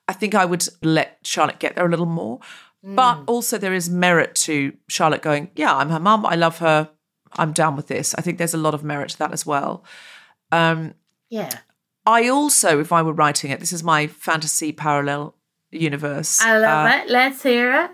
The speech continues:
Speaker 2: <laughs>
Speaker 1: if I were writing it, I would have, that a conversation between Na-, Natasha and Carrie, when
Speaker 2: Yeah.
Speaker 1: it finally happens, is, is begrudging and short,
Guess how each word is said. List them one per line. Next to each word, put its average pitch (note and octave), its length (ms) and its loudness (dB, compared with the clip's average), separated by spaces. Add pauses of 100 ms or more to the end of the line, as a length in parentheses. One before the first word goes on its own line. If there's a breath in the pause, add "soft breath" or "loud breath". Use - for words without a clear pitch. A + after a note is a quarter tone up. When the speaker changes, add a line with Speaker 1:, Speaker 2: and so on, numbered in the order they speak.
(100)
Speaker 2:
<laughs> A3+ 160 -2
Speaker 1:
if - 0 -
I A3+ 280 4
were A#3 140 0
writing A3 460 0
it, - 420 0 (200)
I G3+ 280 4
would G3 240 -2
have, E3+ 400 -6 (560)
that F#3 100 -2
a F#3 60 -4
conversation A3 720 -2
between E3+ 320 -4
Na-, D#3+ 120 -4 (140)
Natasha D#3 540 -8
and D3+ 140 -6
Carrie, C#3+ 580 -8 (420 soft breath)
when F3 160 0
Speaker 2:
Yeah. C#3+ 40 0
Speaker 1:
it - 80 -8
finally E3 300 -2
happens, D#3+ 520 -6
is, D3 440 -6 (580 soft breath)
is F#3+ 120 -6
begrudging F#3 600 -2
and C#3+ 100 -6
short, - 580 -6